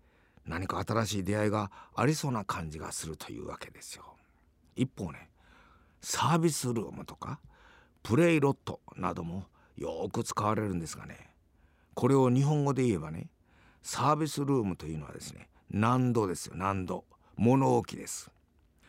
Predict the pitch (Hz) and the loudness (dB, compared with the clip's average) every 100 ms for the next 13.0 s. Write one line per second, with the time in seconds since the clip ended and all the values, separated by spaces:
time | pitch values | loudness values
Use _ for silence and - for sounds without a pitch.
0 | - 110 104 98 - 131 170 175 165 156 | -6 -4 -2 -2 -4 0 4 6 6 4
1 | - - 80 76 71 - 73 - - - | -2 -4 -6 -6 -10 -12 -14 -16 -20 -20
2 | - - - - 139 202 175 185 170 107 | -20 -20 -8 -2 0 0 2 4 4 2
3 | 92 82 76 73 - 120 185 214 226 - | -2 -4 -6 -6 -4 -2 -2 4 4 4
4 | - 151 104 - 73 69 92 170 _ _ | 2 2 2 -2 -8 -6 -8 -8 _ _
5 | _ _ _ - - _ _ - 120 165 | _ _ _ -20 -20 _ _ -2 4 6
6 | 190 202 170 98 _ _ _ _ _ - | 6 6 2 0 _ _ _ _ _ 0
7 | 110 120 110 107 101 101 - 90 104 98 | 4 6 4 2 0 -4 -4 -4 -2 -4
8 | 101 113 - 95 92 120 147 - - - | -6 -8 -8 -10 -8 -4 -4 -6 -12 -12
9 | - 90 - _ _ - - - _ - | -10 -12 -16 _ _ -20 -20 -20 _ -6
10 | 110 120 135 131 123 127 117 131 156 - | -4 -2 2 2 0 -4 -2 0 -2 -4
11 | - 92 90 113 156 170 156 - 139 - | -10 -2 0 2 2 0 -4 -8 -8 -8
12 | - 156 143 147 156 151 156 95 127 165 | -4 -2 -2 -2 -2 -2 0 0 -2 -4